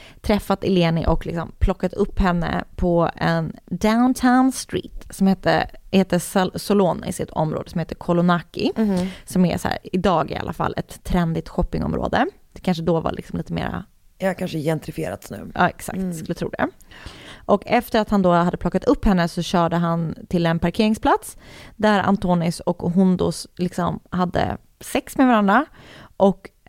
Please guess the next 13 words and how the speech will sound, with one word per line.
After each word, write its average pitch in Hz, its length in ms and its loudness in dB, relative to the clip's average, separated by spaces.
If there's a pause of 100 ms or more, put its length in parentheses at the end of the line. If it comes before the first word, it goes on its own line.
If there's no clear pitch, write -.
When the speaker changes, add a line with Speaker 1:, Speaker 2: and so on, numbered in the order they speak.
Speaker 1:
eh, 185 280 2
Antonis, 180 680 0 (120)
eh, 170 220 0 (480)
bestämmer 175 400 -2
sig - 140 -8
då - 60 -6
för - 120 -10
att - 240 -16
strypa - 380 2
henne 208 320 -2
med 175 360 -2
sina - 280 -6
bara - 360 0